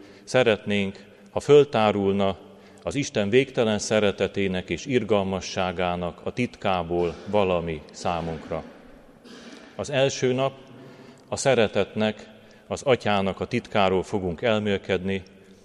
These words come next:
a második nap a Fiúnak, az engedelmességéről és szolgálatáról, a harmadik nap pedig a Szentlélek Istenről, akit együtt szeret az Atya és a Fiú,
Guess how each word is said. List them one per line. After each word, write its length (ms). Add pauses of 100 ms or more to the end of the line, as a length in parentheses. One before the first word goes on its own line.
(160)
a 100
második 600
nap 260 (420)
a 80
Fiúnak, 760 (640)
az 100
engedelmességéről 1300
és 120
szolgálatáról, 1080 (600)
a 100
harmadik 540
nap 220
pedig 540 (360)
a 80
Szentlélek 640
Istenről, 720 (360)
akit 280
együtt 400
szeret 720
az 160
Atya 340
és 240
a 80
Fiú, 420